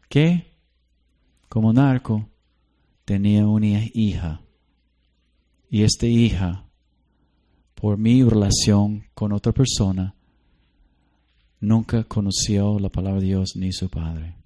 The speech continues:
Y horrible, tengo otra niña de veintinueve años que no conoce a Dios. El resultado de mi pecado.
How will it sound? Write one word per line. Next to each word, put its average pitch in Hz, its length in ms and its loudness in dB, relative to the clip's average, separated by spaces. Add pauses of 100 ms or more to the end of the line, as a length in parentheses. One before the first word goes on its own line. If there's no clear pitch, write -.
(460)
Y 123 100 2
horrible, 123 560 4
tengo 117 360 0
otra 117 340 2
niña 123 520 4
de 107 200 2
veintinueve 120 680 2
años 113 560 0 (440)
que 107 160 -4
no 110 400 0
conoce 101 400 -2
a 95 40 0
Dios. 90 680 -2 (1500)
El 107 120 2
resultado 113 800 0 (100)
de 98 120 0
mi 101 160 0
pecado. 80 580 -6